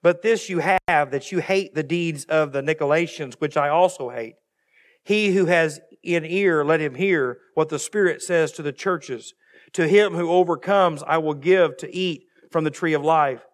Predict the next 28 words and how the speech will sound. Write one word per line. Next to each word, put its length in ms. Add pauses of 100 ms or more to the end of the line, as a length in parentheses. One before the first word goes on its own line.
(300)
That 180
is 120
in 60
the 60
midst 640
of 140
the 80
paradise 680
of 240
God." 320
You 80
say, 140
"Wait 240
a 80
second. 360 (960)
You 140
just 240
told 260
us 120
that 200
God 520
would 220
not 560 (500)
take 260
it 100
away 280
from 200
you." 280